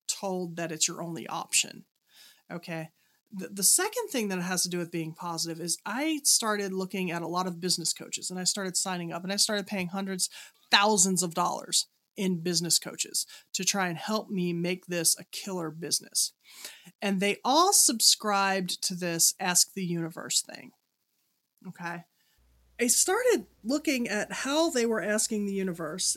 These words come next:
and what they were asking the universe. And,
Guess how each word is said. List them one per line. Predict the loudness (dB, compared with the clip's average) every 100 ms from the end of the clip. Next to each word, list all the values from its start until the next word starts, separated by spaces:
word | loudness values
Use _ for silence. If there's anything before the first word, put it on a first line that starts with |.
| -2
and | -2 0 2
what | 0 0
they | -2 -2
were | -2
asking | -2 -2 -2 -4
the | -4
universe. | -6 -8 -8 -2 0 0 -4 -18 -20 -14 2
And, | 4 6 2